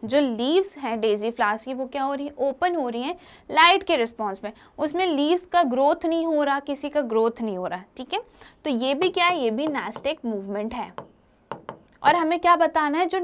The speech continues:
ट्रॉपिज्म नहीं है, जो nastic मूवमेंट है। तो nastic मूवमेंट कौन से हैं? सेकंड and फोर्थ।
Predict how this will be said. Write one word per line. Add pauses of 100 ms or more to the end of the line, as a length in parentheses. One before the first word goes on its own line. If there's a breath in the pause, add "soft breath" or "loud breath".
(100)
ट्रॉपिज्म
नहीं
है,
जो
nastic
मूवमेंट
है। (360 loud breath)
तो
nastic
मूवमेंट
कौन
से
हैं?
सेकंड
and
फोर्थ।